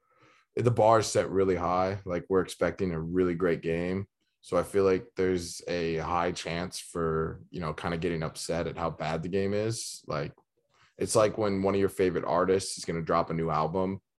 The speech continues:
you're really hyped for it. You're like, "This is my favorite artist." And if it's not a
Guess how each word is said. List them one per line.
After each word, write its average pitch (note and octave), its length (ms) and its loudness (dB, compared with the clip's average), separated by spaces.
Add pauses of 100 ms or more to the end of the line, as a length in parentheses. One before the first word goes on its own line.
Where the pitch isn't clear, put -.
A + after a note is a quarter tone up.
(100)
you're F#2+ 140 -4
really F#2+ 260 0
hyped G2 240 2
for E2+ 240 -6
it. - 100 -14
You're E2 140 -8
like, D#2+ 140 -10
"This G2 120 -4
is F2+ 80 -8
my F2 140 -4
favorite F2 280 -2
artist." D#2 380 -4 (540)
And F#2+ 420 -2
if G2 220 -4
it's F#2+ 180 -4
not F#2+ 200 2
a F2+ 140 0